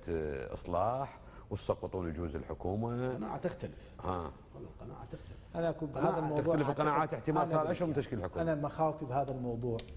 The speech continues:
Speaker 1: إيه.
Speaker 3: هو تماسك الكتل وطاعتها أو تعاطيها
Speaker 1: زين.
Speaker 3: الإيجابي مع قياداتها. مثال مجلس الرئيس مجلس النواب، والآن رئاسة مجلس الجمهورية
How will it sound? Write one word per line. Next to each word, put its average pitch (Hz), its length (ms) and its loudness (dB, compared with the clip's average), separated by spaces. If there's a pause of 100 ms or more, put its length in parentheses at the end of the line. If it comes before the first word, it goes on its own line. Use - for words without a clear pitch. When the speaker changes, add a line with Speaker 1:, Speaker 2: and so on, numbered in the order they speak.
(120)
Speaker 1:
إيه. 90 140 2 (220)
Speaker 3:
هو 127 280 4 (680)
تماسك 143 400 2 (100)
الكتل 151 640 2 (1700)
وطاعتها 151 680 2 (240)
أو 107 140 0 (960)
تعاطيها 113 300 0
Speaker 1:
زين. 156 200 4
Speaker 3:
الإيجابي 151 420 2
مع 135 140 -2
قياداتها. 101 640 -4 (760)
مثال 156 300 4
مجلس 135 300 0
الرئيس 117 360 0
مجلس 101 300 0
النواب، 92 300 -2
والآن 120 300 0
رئاسة 120 280 2
مجلس 120 180 0
الجمهورية 98 600 0